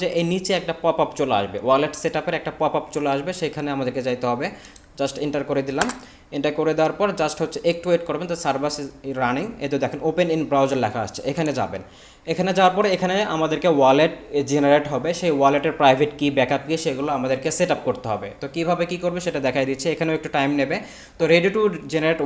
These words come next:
wallet লেখা থাকবে, generate new wallet লেখা থাকবে, এখানে ক্লিক করলে নিচের দিকে দেখতে পারবেন যে আপনার ওয়ালেটটা ক্রিয়েট হবে, সেখানে আপনাকে ব্যাকআপ ফ্রেজ দেবে, প্রাইভেট কি দেবে, তারপর হচ্ছে ওয়ালেট অ্যাড্রেস দেবে, সব কিছু দেবে। Just হচ্ছে generate নিউতে ক্লিক করবেন। generate নিউতে ক্লিক করলে আপনাকে নিচের দিকে হচ্ছে দেখতে পারবেন যে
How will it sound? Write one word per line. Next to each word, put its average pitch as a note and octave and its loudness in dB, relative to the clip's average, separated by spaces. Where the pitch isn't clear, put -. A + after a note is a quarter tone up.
wallet D3 4
লেখা C3 -2
থাকবে, C#3 -4
generate C#3 -2
new C#3 2
wallet C#3+ 2
লেখা C#3 -4
থাকবে, D3 -2
এখানে E3+ 0
ক্লিক F3+ -2
করলে F#3+ -2
নিচের E3+ -2
দিকে E3+ -4
দেখতে E3 -8
পারবেন D3+ -4
যে E3 -2
আপনার D#3 -4
ওয়ালেটটা C3+ 2
ক্রিয়েট D3 0
হবে, G#2 -8
সেখানে C#3+ -6
আপনাকে C#3 -6
ব্যাকআপ C3 0
ফ্রেজ C#3 0
দেবে, C3+ 0
প্রাইভেট C#3+ 4
কি D3+ 0
দেবে, C3+ 2
তারপর B2 0
হচ্ছে B2+ -2
ওয়ালেট C3+ 6
অ্যাড্রেস C3+ 2
দেবে, C#3+ -2
সব F3+ 2
কিছু D#3+ -4
দেবে। G2 -6
Just D3+ -2
হচ্ছে E3 0
generate D3+ 2
নিউতে D#3 0
ক্লিক D#3 -6
করবেন। E3+ 0
generate C#3 -2
নিউতে D3 -2
ক্লিক D3+ -6
করলে F#3+ -2
আপনাকে E3 -2
নিচের D3 -2
দিকে C#3 -2
হচ্ছে D3 -6
দেখতে C3 -6
পারবেন C3 -2
যে F#3 2